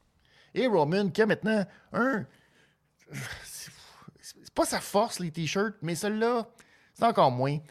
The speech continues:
C'est écrit, euh, God Mode, mais c'est écrit comme greatest ou greatness on a different level pour God Mode.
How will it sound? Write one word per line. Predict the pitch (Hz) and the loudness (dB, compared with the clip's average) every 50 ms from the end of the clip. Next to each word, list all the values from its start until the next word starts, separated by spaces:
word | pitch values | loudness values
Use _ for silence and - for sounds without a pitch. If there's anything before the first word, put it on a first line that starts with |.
| - _ _ _ | -20 _ _ _
C'est | _ 170 208 | _ -6 -6
écrit, | 220 - 214 262 277 196 | -4 -2 0 0 2 2
euh, | 147 117 110 | 0 -2 -6
God | 110 107 104 110 147 175 190 202 196 190 156 123 | -10 -14 -4 0 0 2 2 2 2 0 0 0
Mode, | 120 123 127 131 143 156 180 175 156 131 | -2 0 2 4 4 2 2 0 -4 -4
mais | 117 127 | -4 -4
c'est | 131 - - 151 | -4 -4 -6 -8
écrit | 165 160 - - | -8 -8 -12 -8
comme | - 220 190 170 143 127 - - - - _ _ _ _ _ | -2 -2 0 0 -2 -6 -8 -16 -20 -20 _ _ _ _ _
greatest | 123 113 117 139 175 190 190 190 202 196 202 196 185 165 170 170 180 170 - - - - | -16 -10 -4 -2 0 0 2 4 4 4 4 2 2 2 2 0 0 -2 -4 -10 -12 -10
ou | - 131 113 - - | -10 -10 -10 -10 -6
greatness | 117 147 196 226 220 208 - 160 170 185 190 180 - - - - _ _ _ _ _ _ | 0 0 2 2 0 -2 -4 -4 -2 -2 -2 -4 -8 -12 -16 -18 _ _ _ _ _ _
on | - 127 131 135 | -6 -4 -2 -2
a | 139 | -2
different | 131 110 98 107 - 160 170 170 - - - 151 160 165 165 170 147 - - - _ _ _ _ _ _ _ _ | -4 -4 -8 -2 -2 -2 -2 -2 -6 -8 -6 -4 -2 -2 -2 -4 -6 -10 -16 -20 _ _ _ _ _ _ _ _
level | 120 127 135 139 139 131 120 123 131 131 135 143 147 156 151 - _ _ _ _ _ _ | -4 0 2 4 4 4 4 2 2 2 2 2 0 -2 -4 -8 _ _ _ _ _ _
pour | - 120 120 110 - - _ _ _ _ _ _ _ _ _ _ _ _ _ _ _ _ _ - 110 101 | -10 -10 -10 -10 -10 -14 _ _ _ _ _ _ _ _ _ _ _ _ _ _ _ _ _ -20 -16 -4
God | 123 139 139 143 143 131 120 | 0 2 4 6 4 4 2
Mode. | 120 123 120 120 123 131 135 143 135 123 120 | 0 -2 0 0 0 0 -2 -4 -6 -8 -12